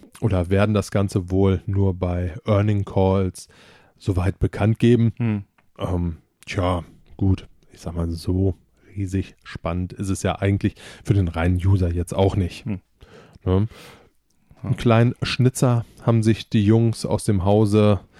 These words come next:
Speaker 1: der Mauslöcher
Speaker 2: <laughs>
Speaker 1: dann doch gegönnt.
Speaker 2: Mhm.
Speaker 1: Und zwar,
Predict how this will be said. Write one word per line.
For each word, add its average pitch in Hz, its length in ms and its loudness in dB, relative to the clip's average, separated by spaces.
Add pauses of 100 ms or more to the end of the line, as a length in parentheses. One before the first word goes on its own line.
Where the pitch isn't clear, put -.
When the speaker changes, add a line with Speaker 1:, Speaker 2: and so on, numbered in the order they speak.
(360)
Speaker 1:
der 95 280 2
Mauslöcher 107 680 2
Speaker 2:
<laughs> - 20 2
Speaker 1:
dann 95 200 2
doch 107 280 2 (200)
gegönnt. 139 520 4 (220)
Speaker 2:
Mhm. 110 120 -4 (160)
Speaker 1:
Und 113 180 0
zwar, 113 360 2